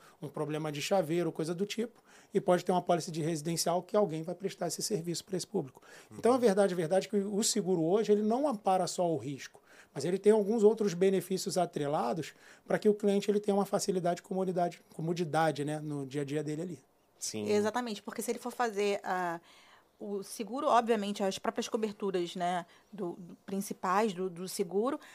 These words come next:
Speaker 3: mas o, o, a assistência vinte e quatro horas, o que ele tem direito na assistência vinte e quatro horas, se ele for colocar todos os serviços que ele faz no ano inteiro,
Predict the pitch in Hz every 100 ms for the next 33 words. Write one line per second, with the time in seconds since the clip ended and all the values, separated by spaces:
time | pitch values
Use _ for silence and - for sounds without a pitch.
0 | - 214 233 - - _ - - 247 254
1 | - 247 240 247 262 339 339 - 277 294
2 | 330 262 - 240 233 226 240 254 247 269
3 | 277 262 240 277 294 247 240 247 226 214
4 | 202 202 - 208 208 202 208 214 202 240
5 | 240 254 240 240 196 175 - - - -
6 | 302 359 349 311 294 285 247 - - 233
7 | 233 226 226 233 254 330 330 - 226 196
8 | 185